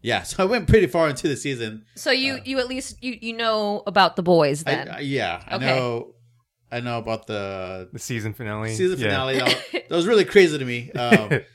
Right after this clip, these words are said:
Speaker 3: <laughs>
Speaker 1: and it, for me, it, it had some laughs, like, sporadically, like, first few episodes, and I didn't really know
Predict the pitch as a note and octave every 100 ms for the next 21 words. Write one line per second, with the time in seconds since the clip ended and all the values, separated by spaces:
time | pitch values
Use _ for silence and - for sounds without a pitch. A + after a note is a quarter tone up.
0 | _ _ _ _ C3 C3+ C3 B2+ A#2 A2+
1 | - _ D3 D3+ - E3 F3 G3+ D3 C3
2 | A2 - - C#3+ B2+ - - D#3 G3 G3
3 | F3 C#3+ A#2+ - A#2+ B2 C3+ C3+ - A2+
4 | A2 - G#2+ G#2+ A2 A2+ G#2 G2 - G#2+
5 | - - _ B2+ A2+ A2 A2+ A2 A2 G#2+
6 | G#2+ A2 A#2+ B2 A#2 A2+ G#2 G2 G#2